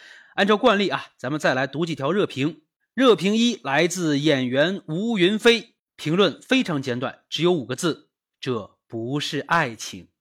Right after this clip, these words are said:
热评二是这么说的：“飞行员其实就是个司机，和空姐一样，本质上其实就是服务员。这些受骗上当的女孩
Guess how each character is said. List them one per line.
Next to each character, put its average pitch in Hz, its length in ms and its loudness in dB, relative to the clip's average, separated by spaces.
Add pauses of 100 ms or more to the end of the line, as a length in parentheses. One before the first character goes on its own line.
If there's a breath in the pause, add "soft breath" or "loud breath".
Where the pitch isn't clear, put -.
(380 soft breath)
热 240 180 4
评 185 180 0
二 196 200 4
是 165 100 -6
这 233 120 2
么 156 100 0
说 110 220 -10
的 - 160 -18 (400)
：“飞 277 280 4
行 196 240 0
员 185 240 2
其 220 240 -4
实 214 200 -6
就 220 180 0
是 165 80 -4
个 147 80 -6
司 190 240 -6
机， 190 420 -8
和 220 200 -4
空 285 340 2
姐 139 220 -2
一 139 140 -8
样， 185 260 0 (100)
本 147 220 2
质 269 120 -4
上 180 220 -2
其 202 160 -6
实 220 140 -8
就 302 200 2
是 165 80 -6
服 135 240 -6
务 120 80 -2
员。 104 220 -10 (400 loud breath)
这 262 180 2
些 262 200 0
受 240 340 -2
骗 196 280 -4
上 196 320 0
当 233 140 -2
的 202 120 -2
女 143 160 -2
孩 135 200 -4